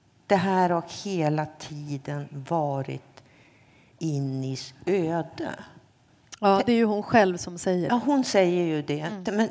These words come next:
Speaker 1: och det är ju som de isländska myterna på något sätt, att
Speaker 2: Mm.
Speaker 1: vi, mm, eller den kristna myten, eller, men om vi nu tar islänningarna,
Speaker 2: Mm.
Speaker 1: att vi liksom har ett öde.
Speaker 2: Mm.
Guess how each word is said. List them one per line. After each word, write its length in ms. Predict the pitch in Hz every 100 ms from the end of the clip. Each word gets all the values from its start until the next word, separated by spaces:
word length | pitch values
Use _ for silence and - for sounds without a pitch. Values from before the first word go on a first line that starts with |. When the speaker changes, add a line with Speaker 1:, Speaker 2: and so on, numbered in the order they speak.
| -
Speaker 1:
och 80 | -
det 100 | 233
är 40 |
ju 100 | 247
som 220 | 233 214
de 180 | 202 196
isländska 760 | 190 190 - 190 190 185 - 185
myterna 480 | 202 185 - 196
på 120 | 175 156
något 140 | 151
sätt, 240 | 151 147
att 80 | 147
Speaker 2:
Mm. 100 | -
Speaker 1:
vi, 240 | 185 151 - -
mm, 340 | - - 156 156 _ _ _ -
eller 240 | 156 147
den 140 | 135 127
kristna 500 | 143 135 - - 131
myten, 480 | 135 147 143 143 143
eller, 200 | 143 147
men 180 | 143
om 80 | 139
vi 140 | 143 143
nu 140 | 147
tar 260 | 160 170 160
islänningarna, 680 | 151 - 160 160 156 151 - - -
Speaker 2:
Mm. 180 | 208 208
Speaker 1:
att 120 | 180
vi 40 |
liksom 280 | 175 175 170
har 440 | 143 233 226 208 - - - _ - - - _
ett 180 | 185 -
öde. 500 | - 147 120 - 175 170 - -
Speaker 2:
Mm. 280 | 233 202